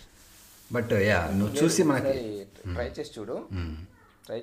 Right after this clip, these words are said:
Speaker 2: చేసి చూడు. ఎందుకంటే, ఆ, ఒక డైరెక్టర్ యొక్క విజన్ ఆ
Speaker 1: మ్మ్.
Speaker 2: నేటివిటీని బట్టి ఎలా చేంజ్ అవుతుంది,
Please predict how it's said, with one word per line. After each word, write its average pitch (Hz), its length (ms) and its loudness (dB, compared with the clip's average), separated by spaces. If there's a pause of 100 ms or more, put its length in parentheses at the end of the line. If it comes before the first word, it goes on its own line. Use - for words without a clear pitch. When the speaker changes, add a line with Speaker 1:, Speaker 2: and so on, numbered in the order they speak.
Speaker 2:
చేసి 135 200 -10
చూడు. 123 100 -12
ఎందుకంటే, 180 680 -8 (440)
ఆ, 110 80 -14 (580)
ఒక 117 200 -14 (440)
డైరెక్టర్ 120 340 -12
యొక్క 151 180 -14
విజన్ 113 460 -12 (460)
ఆ 85 160 -6
Speaker 1:
మ్మ్. 78 100 -6
Speaker 2:
నేటివిటీని 175 520 -10
బట్టి 135 240 -8
ఎలా 110 180 -8 (260)
చేంజ్ 135 160 -12
అవుతుంది, 95 460 -12